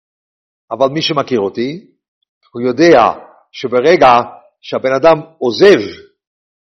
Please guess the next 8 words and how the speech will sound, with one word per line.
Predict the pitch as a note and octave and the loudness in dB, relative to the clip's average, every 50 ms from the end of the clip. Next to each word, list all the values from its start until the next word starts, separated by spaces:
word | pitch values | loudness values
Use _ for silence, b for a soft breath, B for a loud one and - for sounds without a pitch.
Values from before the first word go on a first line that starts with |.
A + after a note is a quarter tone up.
| _ _ _ _ _ - | _ _ _ _ _ -2
אז | B2+ B2+ B2+ A#2+ A2 B2+ | 0 0 0 0 -2 -6
אני | B2 C#3 D3 | -6 -6 -8
שמח | - - D3+ C3 D3 E3+ D#3+ A#2+ G#2+ | -8 -6 -6 -4 -2 -2 -2 -2 -2
לחשוב | A2+ G#2 - - C#3+ A#2+ A#2+ | -6 -8 -6 -6 -6 -6 -6
על | A#2+ | -6
משהו | A#2 A2+ A2 G#2+ A2+ F#2+ | -6 -6 -6 -6 -6 -8
אחר. | E2+ G#2 F#2+ E2+ - _ _ _ _ _ _ _ _ _ _ _ _ _ _ _ _ _ _ _ _ _ _ _ | -8 -8 -12 -12 -14 _ _ _ _ _ _ _ _ _ _ _ _ _ _ _ _ _ _ _ _ _ _ _
לא, | - D#3+ F3 | -2 2 2